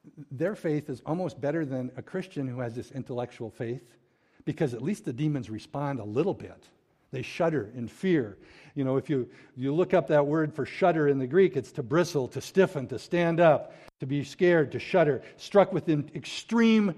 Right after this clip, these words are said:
fear, absolutely horrified. That's what kind of faith the demons have.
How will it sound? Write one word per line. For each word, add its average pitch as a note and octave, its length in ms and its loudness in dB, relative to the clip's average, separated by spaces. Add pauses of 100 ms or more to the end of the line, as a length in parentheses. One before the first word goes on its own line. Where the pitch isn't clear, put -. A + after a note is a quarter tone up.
fear, E3 640 4 (580)
absolutely G#3 760 4
horrified. D#3+ 920 8 (1500)
That's A3 320 8
what F#3 300 6
kind F#3+ 280 2
of D3 120 -2
faith E3 640 2 (640)
the D#3 80 0
demons F3 340 2
have. A#2 300 -2